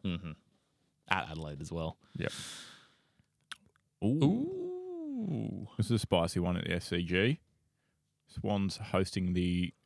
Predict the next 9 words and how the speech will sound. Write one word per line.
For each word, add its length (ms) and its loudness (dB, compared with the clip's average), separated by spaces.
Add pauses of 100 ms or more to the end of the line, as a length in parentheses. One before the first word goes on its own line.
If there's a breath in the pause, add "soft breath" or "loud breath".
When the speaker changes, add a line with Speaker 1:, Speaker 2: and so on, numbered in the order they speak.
(440)
Speaker 2:
D's, 640 4 (720)
who 160 6
are 480 6
locked 400 4
into 200 4
the 80 2
top 240 0
four 520 2 (220)
anyway. 640 4